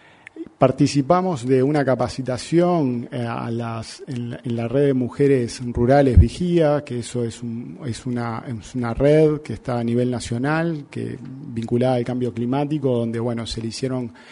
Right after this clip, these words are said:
capacitaciones y, y formación y sensibilización al grupo de mujeres que forma parte de esto, de, de esta problemática y la importancia que es. Y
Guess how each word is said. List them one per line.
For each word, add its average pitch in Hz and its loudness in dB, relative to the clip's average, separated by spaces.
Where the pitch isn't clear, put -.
capacitaciones 127 0
y, 113 -6
y 117 -4
formación 120 -2
y 135 -4
sensibilización 123 -2
al 117 -6
grupo 131 2
de 123 2
mujeres 120 -4
que 113 -10
forma 123 -6
parte 117 -4
de 123 0
esto, 127 -2
de, 123 0
de 123 -2
esta 123 -2
problemática 120 -2
y 117 -4
la 117 -4
importancia 113 -6
que 107 -10
es. - -18
Y 185 4